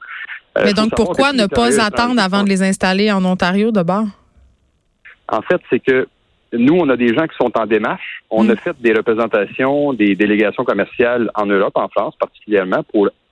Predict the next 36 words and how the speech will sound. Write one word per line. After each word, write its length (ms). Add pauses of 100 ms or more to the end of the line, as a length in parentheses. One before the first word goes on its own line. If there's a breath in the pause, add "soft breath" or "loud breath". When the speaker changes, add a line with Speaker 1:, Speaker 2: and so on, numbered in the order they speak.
Speaker 1:
attirer 540
des 140
travailleurs 320
étrangers 440
à 40
venir 280
s'installer 480
ici. 220 (580 loud breath)
Ces 140
gens-là 300
sont 100
pas 140
arrivés 280
encore. 420
Ils 120
font 300
donc, 320 (180)
sont 100
pas 220
dans, 340 (460 loud breath)
dans 140
la 100
petite, 280
euh, 220
bouffée 300
d'air 220
frais, 160
là, 100
que 80
le 80
gouvernement 320
Legault 380
a 60
pu 180
donner 400
avec 220